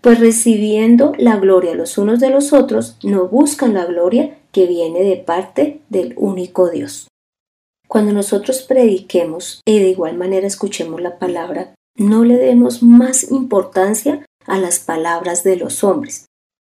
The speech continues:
sino a lo dicho por Dios, porque esa palabra, la de Dios, es la que es verdad, es la que alimenta nuestro espíritu y es la que nos da la salvación.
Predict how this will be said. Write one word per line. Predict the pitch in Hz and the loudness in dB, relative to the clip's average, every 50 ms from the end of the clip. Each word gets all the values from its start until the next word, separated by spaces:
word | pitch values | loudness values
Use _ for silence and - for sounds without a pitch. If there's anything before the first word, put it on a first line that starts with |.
| _ - | _ -12
sino | - - - 240 226 208 202 196 185 175 | -8 -4 2 4 4 4 4 0 0 -2
a | 175 | -2
lo | 175 170 170 180 | -4 -4 -4 -4
dicho | - 208 240 285 285 - - 320 302 | 0 0 0 0 0 -4 -6 -8 -4
por | - 214 185 165 156 | -2 -2 -2 -2 -4
Dios, | - - 160 143 147 - - _ _ | -8 -8 -8 -8 -8 -10 -16 _ _
porque | - 196 196 196 - - 190 185 190 | -2 -2 -2 -2 -4 -2 -2 -2 0
esa | 196 - 240 240 240 | -2 -2 -4 -4 -4
palabra, | - 254 220 190 175 170 170 170 170 180 - - - _ _ _ _ - | -4 -4 -4 -4 -6 -6 -8 -6 -4 -4 -4 -6 -8 _ _ _ _ -12
la | - 196 185 196 | -8 -6 -4 -2
de | 208 226 247 | 0 0 0
Dios, | 240 262 254 240 240 240 226 | 0 2 2 2 2 2 0
es | 202 185 185 | -2 -2 -2
la | 185 180 185 | -4 -4 -4
que | - 214 180 160 165 170 - 254 | -2 -2 -2 0 0 2 2 2
es | 285 285 226 | 2 2 0
verdad, | 196 214 196 185 - - 170 - - - - _ _ - | 0 0 -2 -2 -4 -6 -6 -6 -8 -10 -14 _ _ -4
es | 196 190 202 | -2 -2 0
la | 208 220 233 | -2 -4 -2
que | 240 233 208 | -2 -2 -2
alimenta | 196 196 185 185 180 185 202 226 247 240 240 277 | 0 -2 -4 -6 -6 -4 0 0 0 0 -2 -4
nuestro | 277 269 254 254 - 202 180 | -6 -6 -6 -8 -6 -8 -8
espíritu | - - - - 220 226 247 240 - - 330 - _ | -8 -6 -6 -4 -2 -2 -2 -4 -4 -8 -8 -8 _
y | - 202 185 | -4 -2 -2
es | 185 175 | -2 -2
la | 170 180 185 | -4 -8 -6
que | 185 - 196 | -4 -2 -2
nos | 190 180 170 170 - | -2 -4 -6 -8 -4
da | - 202 240 247 | -2 -2 0 0
la | 202 180 | 0 -2
salvación. | 175 - 175 156 156 156 151 - - - - - - | -2 -4 -6 -6 -8 -8 -8 -10 -10 -12 -14 -14 -16